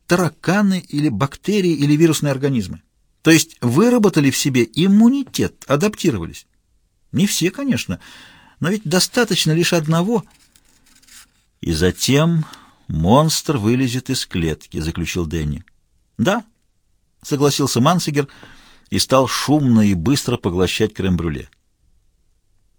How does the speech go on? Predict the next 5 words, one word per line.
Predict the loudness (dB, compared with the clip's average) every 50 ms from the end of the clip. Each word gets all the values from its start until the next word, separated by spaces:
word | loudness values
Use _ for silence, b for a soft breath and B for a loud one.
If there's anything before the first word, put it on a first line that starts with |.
| _ _ _ _ _ -10
Дэнни | -6 0 2 4 6 6 6 6 4 2
откинулся | 0 -4 -2 -2 0 2 2 2 2 0 0
на | 0 0
спинку | 0 -2 -2 -4 -2 -2 -4
стула | -8 -8 -6 -4 -2 -2 -2 -2 -4